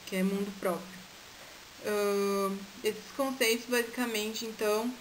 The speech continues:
é, seria de que os seres, eles estabelecem relações com o ambiente e eles também possuem uma capacidade de percepção e ação do mundo, né? Que vai ser o que meio que vai definir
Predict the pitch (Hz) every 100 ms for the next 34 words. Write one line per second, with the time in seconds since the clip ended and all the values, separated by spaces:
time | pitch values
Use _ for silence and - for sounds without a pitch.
0 | - - - - - 208 208 202 208 190
1 | 220 220 214 214 190 - 226 220 - -
2 | 220 226 294 226 185 - - - - -
3 | 214 202 208 208 202 202 - 214 214 196
4 | 185 185 277 262 226 226 220 208 - 220
5 | 214 208 208 214 185 202 302 - - -
6 | - - - - 220 220 220 240 233 240
7 | 247 254 240 240 240 240 247 247 233 226
8 | 220 214 220 226 240 247 233 254 - -
9 | 240 220 247 262 247 - 247 240 247 285
10 | 262 254 208 196 196 196 - - - -
11 | 196 208 190 220 226 226 247 240 240 233
12 | 233 226 226 220 226 226 226 254 240 226
13 | 240 339